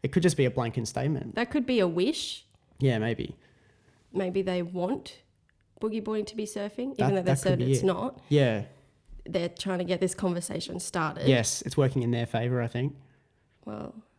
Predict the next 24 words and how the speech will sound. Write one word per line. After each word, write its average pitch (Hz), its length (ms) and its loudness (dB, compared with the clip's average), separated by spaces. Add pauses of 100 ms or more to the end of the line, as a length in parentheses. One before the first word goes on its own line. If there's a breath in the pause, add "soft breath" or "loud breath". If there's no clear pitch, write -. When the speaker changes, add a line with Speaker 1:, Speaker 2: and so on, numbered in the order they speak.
(120)
Speaker 1:
That's 139 140 2
what 131 80 -2
they're 117 80 2
trying 120 280 -2
to 113 60 -2
do. 110 260 -4
Speaker 2:
well, 202 120 0
I'm 208 100 4
here 208 160 4
to - 120 -8 (180)
shut 156 260 -4
it 151 100 6
down. 185 260 6
Speaker 1:
<laughs> - 640 6
Speaker 2:
Boogie 226 400 2
boarding 220 220 6
is - 120 6
Speaker 1:
It's - 40 2
Speaker 2:
not 202 140 10
Speaker 1:
not, - 100 4
it's 196 140 4
not - 160 6
Speaker 2:
surfing. 165 260 6
Speaker 1:
surfing. 120 280 6